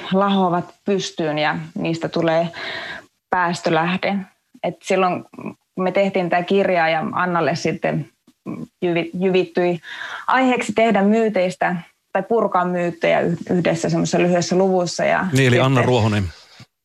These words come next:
Speaker 1: Anna Ruohonen, joo.
Speaker 2: Joo.
Speaker 1: Ja Anna vastusteli kovasti, kun mä sanoin, että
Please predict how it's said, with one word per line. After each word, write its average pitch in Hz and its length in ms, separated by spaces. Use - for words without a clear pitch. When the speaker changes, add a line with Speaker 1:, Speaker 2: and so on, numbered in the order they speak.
Speaker 1:
Anna 202 220
Ruohonen, 175 400
joo. 180 160
Speaker 2:
Joo. 175 100
Speaker 1:
Ja 165 120
Anna 269 200
vastusteli 240 600
kovasti, 196 440
kun 190 140
mä 185 120
sanoin, 175 400
että 175 260